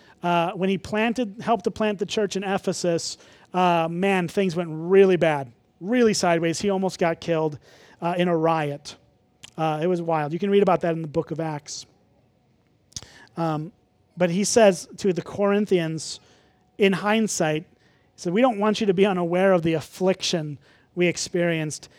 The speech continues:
in Asia." Then look at how he describes it. "For we were so utterly burdened beyond our strength that we despaired of life itself."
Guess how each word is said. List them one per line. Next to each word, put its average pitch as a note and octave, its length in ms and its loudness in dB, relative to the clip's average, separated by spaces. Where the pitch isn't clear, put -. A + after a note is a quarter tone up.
in E3 140 -2
Asia." F3 360 2
Then G3+ 140 2
look G#3+ 120 4
at A3+ 80 4
how G#3 140 4
he F#3+ 100 6
describes E3 600 -2
it. D3 140 -6
"For A3+ 220 8
we A3+ 160 4
were A3+ 160 6
so A#3 440 0
utterly B3+ 460 4
burdened G3+ 580 4
beyond F#3+ 460 2
our F#3+ 140 4
strength - 960 -4
that F3+ 160 -2
we G3 140 2
despaired F3+ 560 0
of D3 120 -2
life D#3 380 -2
itself." - 720 -8